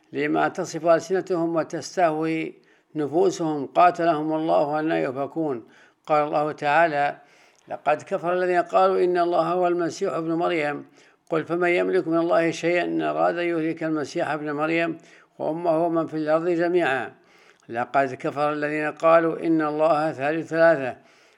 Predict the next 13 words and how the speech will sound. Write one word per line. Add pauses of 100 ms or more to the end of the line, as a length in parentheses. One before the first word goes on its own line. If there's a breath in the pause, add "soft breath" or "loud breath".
(120)
وما
من
إله
إلا
إله
واحد، (440 soft breath)
وف-، (240)
و-، (120)
وإن
لم
ينتهوا
عما
يقولون